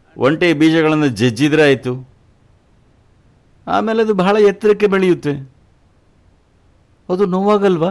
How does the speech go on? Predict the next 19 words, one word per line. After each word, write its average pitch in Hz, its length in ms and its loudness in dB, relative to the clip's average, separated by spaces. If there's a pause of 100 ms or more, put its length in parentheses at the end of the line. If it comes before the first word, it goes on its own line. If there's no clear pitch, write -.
(140)
ಅಂತ 151 180 -4
ಕೇಳ್ದ. 110 520 -2 (580)
"ಸ್ವಲ್ಪನೂ 110 440 -2
ಆಗಲ್ಲ, 160 300 4
ತೋರಿಸ್ತೀನಿ" 156 560 0
ಅಂತ 123 180 -2
ಹೇಳಿ 120 540 0 (1120)
ಒಂದು 95 220 -4
ಒಂಟೆ 123 220 -2
ಕರ್ಕೊಂಡು 143 400 0
ಬಂದ, 104 200 0 (540)
ಎರಡು 127 240 -2
ಇಟ್ಟಿಗೆ 156 260 -2
ತಗೊಂಡು 156 300 -2
ಜಜ್ದ. 127 640 -2 (1300)
ಒಂಟೆ 135 380 0
ನೋವಿಂದ 139 480 0
ಕಿರ್ಚಿ 147 540 -2
ಓಡ್ತು. 104 580 -2